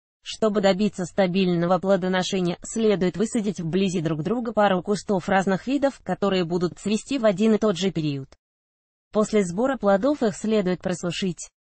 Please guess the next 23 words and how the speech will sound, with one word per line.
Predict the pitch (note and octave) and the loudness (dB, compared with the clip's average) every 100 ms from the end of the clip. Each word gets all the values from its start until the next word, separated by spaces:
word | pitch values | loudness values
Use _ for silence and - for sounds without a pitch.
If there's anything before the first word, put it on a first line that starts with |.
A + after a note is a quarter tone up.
| _ _ | _ _
Шиповник | - A#3+ - G3+ F3+ F3+ G3 | -6 -2 2 2 2 0 0
можно | F#3 E3+ F3 | -2 0 0
заваривать | E3 E3+ B3+ C#4 A#3+ A3+ | 2 4 4 4 0 -2
и | C#4+ | -2
пить | A#3 G3+ E3+ | -2 -4 -4
вместо | G3+ C4+ - | -2 -2 -2
чая | B3 B3 A3 | -4 0 0
или | G3 | 2
приготовить | G3+ F#3+ G3 A#3 C4+ D4 G#3 | 0 2 2 2 0 0 2
варенье | F#3+ G3 C#4+ D4 C4+ | 2 4 4 2 2
или | C#4 | 0
компот. | - G#3+ F#3+ E3+ - - _ _ _ _ _ _ | 0 0 0 -2 -2 -12 _ _ _ _ _ _
Ветви | E3 G3+ F#3 G#3 | 0 0 2 0
шиповника, | - G#3 C#4 C#4+ A#3+ G3+ E3+ - | 0 0 0 0 0 0 -2 -2
унизанные | F3 E3 D3+ F3+ F3+ F3 | 0 0 0 0 2 2
ягодками, | F3 F#3 E3+ - E3 D#3 D3+ | 2 0 -2 -2 0 0 -2
замечательно | E3 F#3+ F3 F#3+ F3+ F3 F3+ E3 | -2 0 0 0 0 0 -2 0
будут | A#3 B3 - | -2 -4 -2
смотреться | G3+ F#3 B3+ D4 D4+ C#4 | -2 0 -2 0 2 2
в | G#3+ | 2
осеннем | G3+ - D4 C#4+ C#4 | 0 2 2 2 0
сухом | - G#3 C4+ C4 G3+ | -4 -4 -2 -2 -2
букете. | B3+ - F3 D3+ - | -2 -2 -2 -2 -6